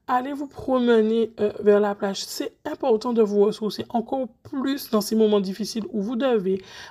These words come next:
brasser votre énergie personnelle, mais aussi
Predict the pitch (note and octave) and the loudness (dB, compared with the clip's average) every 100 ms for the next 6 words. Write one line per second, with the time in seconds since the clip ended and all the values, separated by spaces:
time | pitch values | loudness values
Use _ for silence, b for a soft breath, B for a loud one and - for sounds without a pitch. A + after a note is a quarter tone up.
0 | _ F3+ F3+ A#3+ A#3+ D#4 D4+ C#4+ - A3+ | _ 0 2 0 -2 -4 -2 -4 0 4
1 | G#3+ G#3 G3 - G3 G#3 G3 G#3 G3 G3+ | 6 4 0 0 0 0 0 0 -2 -2
2 | - D4 B3+ - A#3 | -4 -2 -2 -4 -4